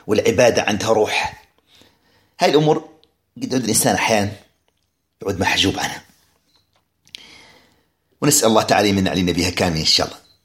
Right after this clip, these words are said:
يقول: لا بد الإنسان يسعى لها. لا بد أولاً يدرك هذا المعنى اللي نتكلم عنه، يدرك معنى إن، إن هذه القضية لين الإنسان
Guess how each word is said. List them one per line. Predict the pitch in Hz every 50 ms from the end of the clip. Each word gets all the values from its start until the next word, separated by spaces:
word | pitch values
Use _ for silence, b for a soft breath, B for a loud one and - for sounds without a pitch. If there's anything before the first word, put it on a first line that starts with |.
| _ _ _ _ _ _ _ _ _ _ -
يقول: | 90 85 - - 98 82
لا | 85 92
بد | - 82 76 -
الإنسان | 80 - - - - 82 80
يسعى | - - - - - -
لها. | - - -
لا | - 151
بد | 147 135 -
أولاً | 123 151 147 123
يدرك | 135 - - - - - 90
هذا | 85
المعنى | 80 80 - - - - _ -
اللي | 95 95
نتكلم | 87 - - 92 80 78
عنه، | - - - - _ -
يدرك | 123 127 95 123 95 - - 101
معنى | 104 82 76 76 73 - - _ _ _ _ _ _ _ _ _ _ _ _ _ _ _ _ _ _ _ _ -
إن، | 101 113 113 110 104 107 104
إن | 110 104
هذه | 123 135 135 117
القضية | 92 - - 101 87 101 113 113 123 - - - 98
لين | 110 131 135
الإنسان | 120 101 87 - - 113 104 87 78